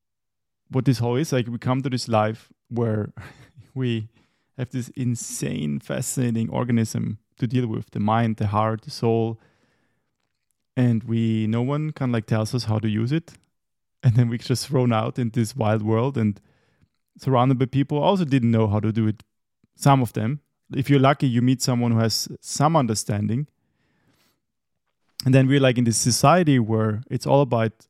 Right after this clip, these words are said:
all about rationality and your mind and individuality. And I think we,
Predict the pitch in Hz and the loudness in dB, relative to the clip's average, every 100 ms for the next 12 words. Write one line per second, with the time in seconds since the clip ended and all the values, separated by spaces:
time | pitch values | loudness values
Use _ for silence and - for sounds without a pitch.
0 | _ 127 120 113 113 117 127 135 143 135 | _ -2 -2 -2 -2 -2 0 0 0 -2
1 | 131 110 107 107 120 175 - _ _ _ | 0 0 0 0 0 -2 -6 _ _ _
2 | _ _ _ 135 147 151 151 156 147 135 | _ _ _ 2 4 4 4 4 4 2
3 | 113 - - _ - 127 123 139 123 117 | -2 -8 -16 _ -2 -2 0 -2 -2 0
4 | 123 117 - | 0 0 -4